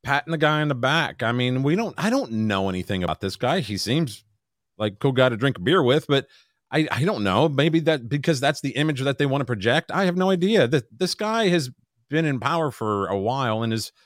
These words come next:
overall, his country seems like it's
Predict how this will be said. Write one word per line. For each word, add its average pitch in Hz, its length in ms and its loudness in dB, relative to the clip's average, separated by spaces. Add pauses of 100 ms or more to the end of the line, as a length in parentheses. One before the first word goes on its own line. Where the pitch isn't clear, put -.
(500)
overall, 131 720 4
his 120 680 0 (720)
country 117 320 -2
seems 117 380 -4
like 113 180 -2
it's 113 300 -6